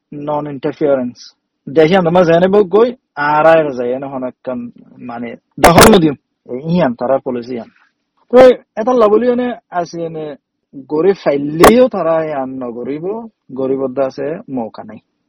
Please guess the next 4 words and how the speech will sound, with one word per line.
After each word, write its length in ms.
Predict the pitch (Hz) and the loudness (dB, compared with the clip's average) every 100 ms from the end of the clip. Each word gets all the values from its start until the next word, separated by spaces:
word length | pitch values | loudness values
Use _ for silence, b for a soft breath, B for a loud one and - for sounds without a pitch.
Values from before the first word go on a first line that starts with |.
| _ - 190 | _ -8 0
এন্ডিল্লা 420 | 202 185 185 175 175 165 _ _ - | 2 4 6 6 6 2 _ _ -2
আফ্রিকান 560 | 165 160 185 180 185 175 | -2 0 0 0 0 -2
ইউনিয়ন 400 | 165 156 151 143 | -4 -4 -4 -4
আছে, 280 | 135 135 | -6 -6